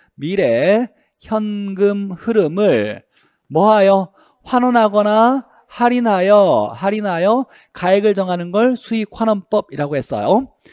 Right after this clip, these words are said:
자, 그러면 환원율이나 할인율이나 비슷하다고 할 수 있어요? 비슷하다고 할 수가 있어요. 근데 할인율은 특정한 조건이 없으면 뭘로 쓴다?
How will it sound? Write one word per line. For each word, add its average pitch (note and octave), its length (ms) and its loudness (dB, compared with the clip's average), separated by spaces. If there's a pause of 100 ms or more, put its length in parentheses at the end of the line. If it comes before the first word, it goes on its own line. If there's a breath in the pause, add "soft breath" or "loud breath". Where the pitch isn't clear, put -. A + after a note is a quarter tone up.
(340 soft breath)
자, B3+ 140 4
그러면 B3+ 400 2 (360 soft breath)
환원율이나 A#3 1080 0 (560)
할인율이나 B3 960 0
비슷하다고 C4 520 4
할 B3+ 80 6
수 B3 120 -2
있어요? A3+ 480 0 (460)
비슷하다고 A#3 540 0
할 A3+ 120 4
수가 C4 480 4 (160)
있어요. G3+ 720 2 (260 soft breath)
근데 A#3 240 2
할인율은 B3 680 0 (320 soft breath)
특정한 B3+ 520 2
조건이 A3+ 380 -2
없으면 G#3 360 -2
뭘로 G3+ 260 4
쓴다? G3 500 -2